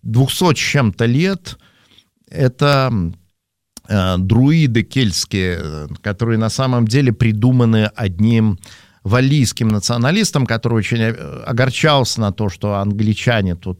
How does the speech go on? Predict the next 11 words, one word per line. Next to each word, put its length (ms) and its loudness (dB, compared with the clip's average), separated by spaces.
э, 240 -8
всех 220 -4
задавили, 560 0
и 40 0
он 160 4
решил 300 -2
возрождать, 760 0
э, 380 -6
валлийскую 600 0
духовность 720 -2
и 300 2